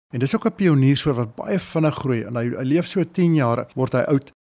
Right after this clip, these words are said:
en dan dra hy sy mooi geel blomme. Maar hy het potloodagtige stingels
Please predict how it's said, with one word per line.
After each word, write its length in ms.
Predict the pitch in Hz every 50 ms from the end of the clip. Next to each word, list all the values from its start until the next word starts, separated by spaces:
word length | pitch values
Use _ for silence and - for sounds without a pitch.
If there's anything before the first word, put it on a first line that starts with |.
| _ _ _
en 140 | - 131 127
dan 140 | 127 127 123
dra 200 | 123 117 117 131
hy 60 | 143
sy 180 | 139 - 151 139
mooi 260 | 127 123 131 143 147
geel 360 | - - - 156 151 143 139
blomme. 380 | 113 104 117 117 117 113 107 95 - _ _ _ _ _ -
Maar 100 | 123 131
hy 60 | 143
het 80 | -
potloodagtige 1200 | - 190 185 180 - 190 175 175 - - 170 147 - - 170 151 - - 156 147 135 127 120 - - - -
stingels 560 | - - - 160 143 131 147 151 - - -